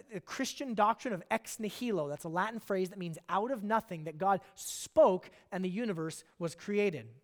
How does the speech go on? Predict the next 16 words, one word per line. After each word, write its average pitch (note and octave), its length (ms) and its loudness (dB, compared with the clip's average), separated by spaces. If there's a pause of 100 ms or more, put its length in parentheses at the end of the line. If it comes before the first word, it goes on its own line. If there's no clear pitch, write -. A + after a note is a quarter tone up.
(1000)
And F#3+ 80 0
then A3 100 4
jumping B3 300 2
down A#3+ 140 4
to A3+ 60 -2
verse A3+ 240 4
six, - 220 2
"And A3+ 160 2
without A#3 320 6
faith B3+ 320 2
it A#3+ 100 -2
is A3 80 -4
impossible A3 540 0
to F#3+ 60 -6
please F4+ 500 2
him, F#3 240 2